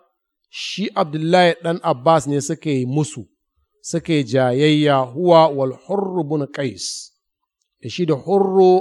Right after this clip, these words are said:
ɗan Qais, bin Hisnin al-Fazari,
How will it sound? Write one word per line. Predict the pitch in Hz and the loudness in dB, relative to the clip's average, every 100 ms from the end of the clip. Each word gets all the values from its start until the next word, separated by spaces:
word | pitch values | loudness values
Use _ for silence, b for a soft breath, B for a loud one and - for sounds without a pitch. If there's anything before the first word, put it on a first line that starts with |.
| - | 0
ɗan | 165 156 151 | -6 -6 -6
Qais, | 160 135 101 - - - - _ _ _ _ _ _ _ _ _ _ _ _ - | -4 -4 -4 -10 -12 -16 -20 _ _ _ _ _ _ _ _ _ _ _ _ -8
bin | 123 165 | -2 0
Hisnin | 139 - 165 156 160 139 139 139 _ _ - | -2 -6 -8 -6 -2 0 0 -4 _ _ -10
al-Fazari, | 123 113 120 107 123 120 117 | -10 -8 -8 -2 0 0 -2